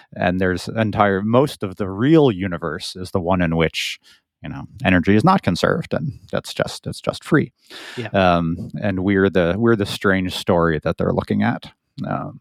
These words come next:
Speaker 1: to, to see what that might look like.
Speaker 2: Yeah.
Speaker 1: And that actually, so should this technology work, that does, um, <laughs> it, it makes computer modeling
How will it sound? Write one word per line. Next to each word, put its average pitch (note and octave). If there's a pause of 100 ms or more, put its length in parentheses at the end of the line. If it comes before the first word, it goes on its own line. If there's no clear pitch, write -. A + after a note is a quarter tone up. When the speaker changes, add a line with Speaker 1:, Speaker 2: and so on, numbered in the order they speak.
(320)
Speaker 1:
to, A#2+
to -
see -
what -
that -
might -
look -
like. - (100)
Speaker 2:
Yeah. A2
Speaker 1:
And A#2+
that F3+
actually, G3 (760)
so B2
should G#3+
this D#3
technology G#2+ (440)
work, A#2+ (380)
that G#2+
does, B2 (140)
um, F#2 (200)
<laughs> -
it, G#2
it A2+
makes A2
computer A#2
modeling G2+